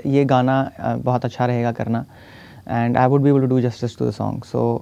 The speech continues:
मैं जाके अक्षय सर से मिला, अ, उनकी शूट के दौरान, रुस्तम की ही शूट चल रही थी, और उन्होंने बहुत पेशेंटली मेरे साथ बैठ के करीब, अ, डेढ़ दो घंटा स्पेंड किया अपनी वैनिटी में। फिर उसके बाद, अ,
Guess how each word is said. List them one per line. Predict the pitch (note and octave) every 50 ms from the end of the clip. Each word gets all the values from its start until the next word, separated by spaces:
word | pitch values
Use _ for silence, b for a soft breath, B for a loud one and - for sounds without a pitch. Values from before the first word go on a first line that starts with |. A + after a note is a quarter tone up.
| - -
मैं | C#3 C#3 C#3+
जाके | C3+ C#3+ C3+ C3 C#3+
अक्षय | C3+ B2 - - D3+
सर | E3 D#3
से | C#3+ D#3+
मिला, | D3+ C#3 C3+ C3+ C3+
अ, | C#3+ - - - - A#2+ A#2 A2 A2 A2 A2 A2+ A#2
उनकी | - B2+ - C3
शूट | B2 - C#3 B2+ -
के | C#3+
दौरान, | B2 B2+ A#2+ A#2 A#2 B2 - - -
रुस्तम | B2+ A#2+ - C3 B2+
की | B2+ C3+
ही | C#3+
शूट | C3 C3+ C3 A#2+
चल | C3 A#2
रही | A2+ A#2 A2+
थी, | - C#3+ D3+ b b b b b b b b b b b b -
और | - B2+ B2 B2
उन्होंने | C3 C3+ C#3 C#3+ D3 D3
बहुत | C3+ B2+ B2 C3 D3 D3+ C#3+ -
पेशेंटली | C#3+ C#3 C3+ C3 D#3+ D#3 C#3+ C#3+ D3 D3
मेरे | C#3 C3 B2
साथ | - C3 B2
बैठ | A#2+ A#2+ A#2 A2+ -
के | - C3
करीब, | A#2+ C3 B2 B2 A#2+ A#2+ B B B B B B B B B
अ, | - A#2+ A#2+ A#2+
डेढ़ | A#2 A2+ B2+ B2+ C3
दो | C3+ D3
घंटा | C3 C#3 C3 B2 B2+
स्पेंड | A#2+ - B2 A#2+ A#2+ A2+
किया | - A#2+ A#2 A#2+ C#3+ b b b b b b b
अपनी | - A2+ B2+ B2
वैनिटी | A2+ A2+ A#2 B2 A#2+ B2 B2+
में। | B2 B2 A#2+ A#2 A#2 A#2 A#2
फिर | A2+ - B2 A#2+
उसके | A2 - A#2+
बाद, | A#2 A#2 A2+ A2+ A2+ A2 G#2+ -
अ, | A2+ A2 G#2+ A2 A2 A2 A2